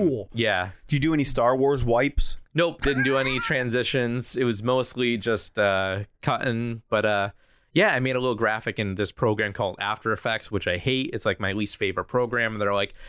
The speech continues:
Speaker 2: "Yeah, we use that mostly." I'm like, "Dope, I get to learn that one <laughs> during, while working here now." But, uh, yeah, leaving my job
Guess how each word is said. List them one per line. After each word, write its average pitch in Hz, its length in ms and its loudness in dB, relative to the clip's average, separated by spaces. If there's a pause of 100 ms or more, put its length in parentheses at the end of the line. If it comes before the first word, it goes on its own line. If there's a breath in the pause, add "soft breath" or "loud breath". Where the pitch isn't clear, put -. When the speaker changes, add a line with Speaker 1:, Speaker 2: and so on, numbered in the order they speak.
Speaker 2:
"Yeah, 185 200 4
we 202 140 0
use 139 320 2
that 95 180 0
mostly." 98 440 0
I'm 98 120 -2
like, 95 260 -4
"Dope, 127 280 2
I 107 80 -2
get 107 180 -4
to 113 80 -4
learn 117 240 -2
that 139 220 -2
one 107 340 -2
<laughs> - 60 -14
during, 113 480 0
while 113 360 0
working 110 360 0
here 110 180 0
now." 117 340 -2 (520 soft breath)
But, 101 180 4
uh, 104 280 2
yeah, 190 420 0
leaving 139 280 0
my 139 120 2
job 135 500 0